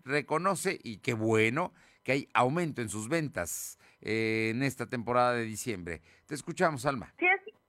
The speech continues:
Speaker 2: así es, Fernando, como bien comentas, la Cámara Nacional de la Industria de Restaurantes y Alimentos Condimentados dio a conocer que debido a las fiestas decembrinas sus ventas han aumentado en un veinticinco por ciento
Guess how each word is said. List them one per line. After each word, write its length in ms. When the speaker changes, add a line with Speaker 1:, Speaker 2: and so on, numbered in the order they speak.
Speaker 2:
así 220
es, 100
Fernando, 380
como 180
bien 180
comentas, 440
la 100
Cámara 300
Nacional 400
de 60
la 80
Industria 280
de 120
Restaurantes 480
y 40
Alimentos 380
Condimentados 640
dio 160
a 80
conocer 400
que 160
debido 400
a 80
las 240
fiestas 240
decembrinas 640
sus 160
ventas 320
han 80
aumentado 560
en 160
un 160
veinticinco 560
por 240
ciento 240